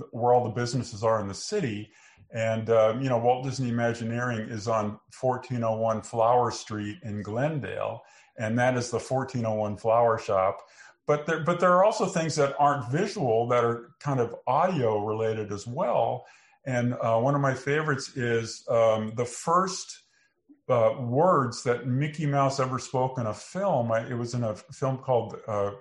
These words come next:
Carnival Kid, and, and he was a hot dog seller, and he was saying, "Hot dogs, hot dogs." And so that was the first thing he said. And so in our carnival scene in Mickey Minnie's Runaway Railway, there's a scene where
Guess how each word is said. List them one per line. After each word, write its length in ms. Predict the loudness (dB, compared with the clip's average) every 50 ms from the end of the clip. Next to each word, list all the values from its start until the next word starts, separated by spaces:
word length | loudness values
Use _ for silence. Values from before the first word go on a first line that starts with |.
| -12
Carnival 400 | -4 -2 0 0 0 -2 -4 -6
Kid, 460 | -10 -10 -8 -4 0 0 0 0 -2 -4
and, 300 | -6 -4 -4 -4 -6 -8 -8 -6
and 260 | -4 -2 -2 -2 -2
he 140 | -2 -2 -2
was 260 | -2 -2 -4 0 2
a 100 | 2 2
hot 280 | 4 4 0 0 2 2
dog 460 | 4 6 6 6 4 2 -2 -12 -14
seller, 540 | -8 -2 2 4 4 6 4 4 2 0 -2
and 220 | -4 -4 -4 -4 -2
he 80 | -4
was 200 | -4 -4 -6 -6
saying, 280 | -6 -4 -4 -4 -4 -6 -10 -16 -20 -16 _ -2
"Hot 180 | 0 0 0 0 4
dogs, 400 | 4 6 6 6 4 4 2 2 4
hot 160 | 4 4 4 4
dogs." 420 | 4 4 6 6 4 4 2 0 -4 -10 -18 -20 -16 -8 -4
And 140 | -4 -4 0
so 100 | 2 6
that 180 | 6 6 6
was 140 | 4 0 -4
the 60 | -4
first 340 | -2 2 2 2 2 2 0
thing 140 | -2 0 0
he 120 | 0 0
said. 440 | -2 -2 0 2 4 4 4 4 2
And 180 | -2 -4 -2 0
so 240 | 2 2 2 2
in 160 | 2 0 2 4
our 300 | 4 4 4 2 -4 -10
carnival 540 | -4 0 2 2 2 2 0 2 2 0 0
scene 480 | -2 -2 -2 -2 -2 0 -2 -2 -4
in 240 | -4 -4 -4 -2 -2
Mickey 240 | -2 -2 -2 -2 -2
Minnie's 280 | -2 0 0 -2 -2 -2
Runaway 360 | -2 0 0 0 0 0 -2
Railway, 480 | 0 2 4 6 6 6 4 2 2 0
there's 220 | -2 -4 -4 -6
a 40 | -8
scene 460 | -8 -8 -8 -6 -4 -2 -2 -2 0
where 380 | 2 4 4 4 4 4 2